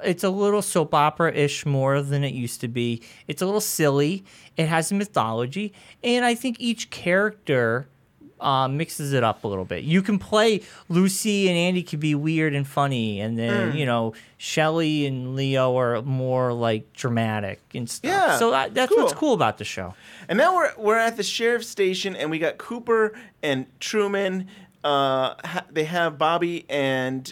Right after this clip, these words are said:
Speaker 2: Shelley there,
Speaker 1: Mm-hmm.
Speaker 2: and I like that, it's that the way they've set it up is the chess board, uh, the chess pieces are still there in the front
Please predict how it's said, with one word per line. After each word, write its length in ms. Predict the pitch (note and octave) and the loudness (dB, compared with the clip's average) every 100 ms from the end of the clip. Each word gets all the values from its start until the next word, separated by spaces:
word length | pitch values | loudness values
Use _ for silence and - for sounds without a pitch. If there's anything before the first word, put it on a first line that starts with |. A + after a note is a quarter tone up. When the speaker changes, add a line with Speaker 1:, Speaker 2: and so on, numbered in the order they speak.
| - | -14
Speaker 2:
Shelley 480 | - - E3+ D3+ C3+ | -10 -2 0 2 0
there, 320 | A#2 A2 A2 | -2 -4 -2
Speaker 1:
Mm-hmm. 220 | B2 A2+ A#2 | -2 -2 2
Speaker 2:
and 100 | F#3+ | 2
I 80 | |
like 240 | A#3 E4+ G#4+ | 2 0 -2
that, 160 | A#3 - | -4 -6
it's 260 | F3+ D#3+ | -16 -8
that 180 | F3+ F3+ | -4 -2
the 80 | F#3 | 0
way 140 | A#3 | 0
they've 160 | D4 A#3 | 0 -4
set 180 | - G3+ | -2 0
it 100 | F#3+ | 2
up 160 | F#3 | 0
is 140 | D#3+ C#3 | 0 -6
the 100 | D3 | -8
chess 440 | - - G#3 - - - D3 | -6 -2 0 -2 -12 -20 -8
board, 560 | E3 F3 E3+ D#3+ - | 0 2 6 4 4
uh, 100 | D3+ | 0
the 100 | C#3+ | 0
chess 400 | C#3+ G#3+ G#3+ - - | 0 0 -2 -4 -14
pieces 340 | G#3+ F3 F3+ | -14 -12 -8
are 80 | D#3+ | -8
still 300 | C#3 F#3+ F#3+ | -4 -2 0
there 240 | F3 F3 | 2 2
in 140 | E3+ C#3+ | 0 -4
the 60 | |
front 340 | C#3 - F3 | -6 -2 -2